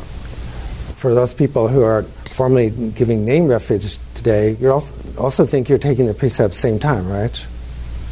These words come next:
That's important, right? <clears throat> So together recite,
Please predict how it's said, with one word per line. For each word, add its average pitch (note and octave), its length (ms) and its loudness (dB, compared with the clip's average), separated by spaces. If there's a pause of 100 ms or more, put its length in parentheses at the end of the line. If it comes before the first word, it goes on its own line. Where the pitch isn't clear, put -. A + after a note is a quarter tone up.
(120)
That's - 180 0
important, F#2+ 600 0
right? G2+ 260 -2 (800)
<clears throat> B2+ 680 2 (1300)
So G#2+ 440 2 (120)
together B2 560 2
recite, A2 580 0